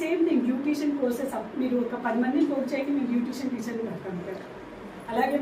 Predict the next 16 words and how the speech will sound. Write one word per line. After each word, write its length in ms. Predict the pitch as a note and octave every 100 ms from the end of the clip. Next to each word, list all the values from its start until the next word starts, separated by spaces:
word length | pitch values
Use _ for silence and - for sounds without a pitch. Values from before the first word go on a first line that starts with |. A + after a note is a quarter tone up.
| A3+
మగ్గం 260 | G#3 C#4+ C#4+
వర్క్, 180 | A3+ A3
ఎక్సలెంట్ 460 | G#3+ - D4 C#4+ A#3
మగ్గం 220 | A3 B3+
వర్క్ 140 | A#3+ -
టీచర్స్ 300 | G#3 G#3 G#3
ఉన్నారు. 220 | F#3+ F3+ F3 - - - - -
మీకు 160 | B3 B3
మగ్గం 240 | A3 B3 C4+
వర్క్ 180 | C#4 -
కావాలంటే 320 | A#3+ A#3 B3 A#3+
మగ్గం 220 | - A#3+ A#3+
వర్క్ 160 | A#3+
టీచర్ని 320 | A3+ A3 G#3 G3
పెడతాం, 240 | F3 - B3
మీకు 140 | B3+